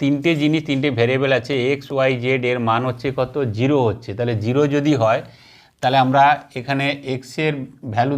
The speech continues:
ধরছি ওয়ান, ওয়াই এর ভ্যালু ধরছি ওয়ান, তাহলে ওয়ান প্লাস ওয়ান টু, যদি জিরো হতে হয় তাহলে জেড এর ভ্যালু কত হতে হবে না, মাইনাস টু হতে পারে। তুমি অন্য ফিগারও নিতে পারো, তো ছোটো ফিগার নেওয়া পরে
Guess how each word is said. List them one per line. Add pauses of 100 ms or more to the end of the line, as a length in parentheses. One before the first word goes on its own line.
ধরছি (100)
ওয়ান, (600)
ওয়াই (120)
এর
ভ্যালু (140)
ধরছি (100)
ওয়ান, (400)
তাহলে
ওয়ান (100)
প্লাস
ওয়ান (140)
টু, (160)
যদি (100)
জিরো (120)
হতে
হয়
তাহলে
জেড
এর
ভ্যালু (100)
কত (100)
হতে
হবে (120)
না, (100)
মাইনাস
টু (100)
হতে
পারে। (580)
তুমি (200)
অন্য (120)
ফিগারও
নিতে
পারো, (180)
তো (100)
ছোটো
ফিগার
নেওয়া
পরে